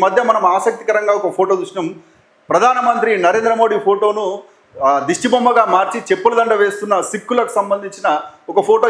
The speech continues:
ఈ మధ్య వైరల్ అయింది. దానికి కారణం ఈయననే. ఈ రకంగా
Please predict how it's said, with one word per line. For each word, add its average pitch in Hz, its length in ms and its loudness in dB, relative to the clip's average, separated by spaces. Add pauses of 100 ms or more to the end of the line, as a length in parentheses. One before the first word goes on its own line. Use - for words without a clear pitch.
ఈ - 80 -4
మధ్య 202 220 0
వైరల్ 175 280 0
అయింది. 147 140 -4 (120)
దానికి 185 300 0
కారణం 175 360 -2
ఈయననే. 165 280 -2 (460)
ఈ 180 160 2
రకంగా 226 360 2